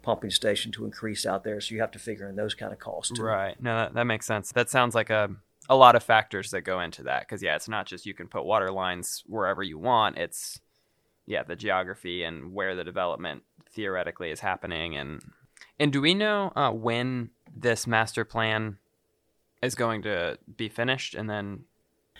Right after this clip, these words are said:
Speaker 1: Yeah, they've been involved now for about, uh, uh, six, six or eight months. So
Speaker 2: Mm-hmm.
Speaker 1: we expect it probably by the end of this calendar year.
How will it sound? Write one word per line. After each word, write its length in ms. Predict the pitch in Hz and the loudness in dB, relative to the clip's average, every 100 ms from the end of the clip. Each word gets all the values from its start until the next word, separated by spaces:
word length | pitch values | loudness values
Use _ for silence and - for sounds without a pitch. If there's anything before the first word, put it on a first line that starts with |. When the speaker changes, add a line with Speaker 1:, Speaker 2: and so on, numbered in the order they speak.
| - - - _ _ | -20 -20 -20 _ _
Speaker 1:
Yeah, 160 | 151 165 | 10 12
they've 180 | 175 | 12
been 240 | 147 160 139 | 12 10 10
involved 640 | 131 127 147 147 123 135 | 10 10 12 12 8 2
now 320 | 135 131 127 | 4 6 6
for 360 | 120 - 127 123 | 4 2 4 4
about, 440 | 120 127 123 120 | 4 4 4 2
uh, 360 | 135 120 123 120 - - - - - - - | 2 2 4 0 -4 -12 -18 -20 -18 -14 -6
uh, 220 | 107 101 | -6 0
six, 560 | - - 120 - - - _ - | 2 2 6 8 8 6 _ -2
six 260 | - 143 123 | 0 2 4
or 60 | |
eight 140 | 127 110 | 2 4
months. 340 | 120 113 - | 2 2 2
So 300 | - 123 110 | 6 8 8
Speaker 2:
Mm-hmm. 180 | 110 107 | 4 0
Speaker 1:
we 260 | 127 127 139 | -2 2 4
expect 500 | 123 - - 123 - | 6 4 4 4 2
it 140 | 110 | -6
probably 600 | - 123 117 120 107 110 101 | -2 4 6 4 2 -2 0
by 320 | 113 110 107 | 4 4 4
the 200 | 107 - | 0 -2
end 300 | 110 107 104 | -4 -4 -4
of 160 | 98 | -4
this 220 | 107 104 - | 2 4 4
calendar 520 | - 107 107 101 98 | 2 0 0 -4 -6
year. 400 | 98 95 95 | -6 -6 -8